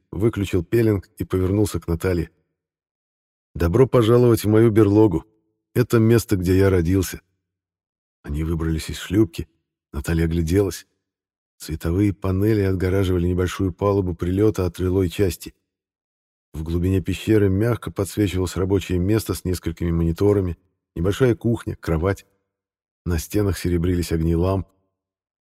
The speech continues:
Ираль остановился за спиной девушки, привлек к себе, обнял за плечи. "Ты испугана?" Наталья кивнула.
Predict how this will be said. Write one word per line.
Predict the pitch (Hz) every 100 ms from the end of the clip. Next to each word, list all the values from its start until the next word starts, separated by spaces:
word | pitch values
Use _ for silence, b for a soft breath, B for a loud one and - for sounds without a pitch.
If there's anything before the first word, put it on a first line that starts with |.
| _ _ _ _ -
Ираль | 78 78
остановился | 82 - 95 95 113 107 101
за | 95
спиной | - 101 98
девушки, | 95 123 110 -
привлек | - 90 98 107
к | -
себе, | 82 82 101 - _ -
обнял | 90 85
за | 80 82
плечи. | 92 110 - - _ _ _ _ _ _ _ _
"Ты | - 95
испугана?" | 87 - 123 104 78 - _ _ _ _ _ _ _ _ _ _ -
Наталья | 71 - 78
кивнула. | 80 78 78 80 71